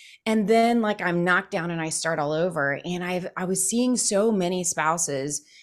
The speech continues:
that were just like, "You know what? I'm just gonna stay at home," which is fine if that's the choice that you want to do. I did that. But if it's not something, if you're doing it because you are abandoning yourself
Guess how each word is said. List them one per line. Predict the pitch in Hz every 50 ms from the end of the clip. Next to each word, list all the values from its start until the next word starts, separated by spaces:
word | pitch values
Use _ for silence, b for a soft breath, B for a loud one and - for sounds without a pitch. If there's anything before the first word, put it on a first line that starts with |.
| B B _
that | 208 185 175 -
were | 214 202 196
just | 175 180 208 190 196 190 -
like, | 190 180 170 170 202
"You | 214
know | 214 214 214
what? | 214 208 208 202 196 - -
I'm | 202 214 240
just | 240 233 - -
gonna | 214 180 165
stay | - - 175 156
at | -
home," | 160 160 156 147 151
which | 202 220 285
is | 302 269
fine | - - 302 311 349 381 392 349 277 185 151 143
if | - 185 190 -
that's | 190 160 160 - -
the | - 175
choice | 165 - 190 185 175 170 -
that | - 139 -
you | 180 175
want | 180 170 151 135
to | -
do. | 175 170 226 285 302 240 160 143 -
I | - 190 247 320 370
did | 302 233 196 160 139
that. | 147 110 110 104 98 - - b b b b b b b b b _ _
But | 262 262
if | 254 254 254
it's | 240 240 -
not | 226 226 233 285 277 277
something, | - 294 262 262 254 - -
if | 226 196
you're | 233 247
doing | 208 196 240 254 285 294 302
it | 302 277 -
because | 233 220 - 196 208 202 190 175
you | 196 202 202 190
are | - - 170 170 175 170 165 165 165 160 b b b b b b
abandoning | - 196 180 165 - 190 180 196 214 233 226 240 247 247 240 233 202
yourself | 175 170 160 - - 143 143 117 - - 139 - - - -